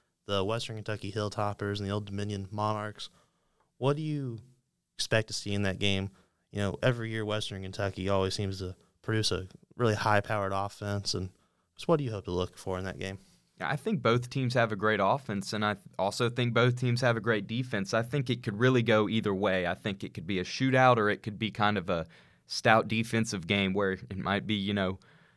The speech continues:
Speaker 2: twelve to nine, no team scores. It's just four to three field goals. I th-, <laughs> you, we don't wanna see that, and, but I also think that that is a possibility. But I think with both teams' offense going into this game, I think it'll be a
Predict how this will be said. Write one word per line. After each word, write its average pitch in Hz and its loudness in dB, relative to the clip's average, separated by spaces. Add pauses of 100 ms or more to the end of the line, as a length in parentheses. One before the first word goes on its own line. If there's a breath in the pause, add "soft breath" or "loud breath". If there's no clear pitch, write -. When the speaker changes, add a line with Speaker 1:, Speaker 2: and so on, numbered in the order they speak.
(140 soft breath)
Speaker 2:
twelve 110 6
to 110 0
nine, 110 6
no 98 4
team 104 -2
scores. 107 -2
It's 95 -6
just - -4 (180)
four 110 4
to 107 4
three 113 -2
field 113 2
goals. 92 2
I 104 2
th-, - -4 (180)
<laughs> - -20
you, 110 -2
we 127 8
don't 123 10
wanna 147 8
see 117 2
that, 110 8
and, 101 -2
but 98 2 (160)
I 107 4
also 110 2
think 110 -8
that 104 0
that 104 2
is 113 0
a - -4
possibility. 95 2
But 90 -2 (400 soft breath)
I 113 -4
think 123 0 (560)
with 120 -2
both 131 2
teams' 135 2
offense 123 4
going 123 4
into 127 2
this 123 0
game, 127 4
I 104 6
think 104 -4 (560)
it'll 117 4
be 104 2
a 85 2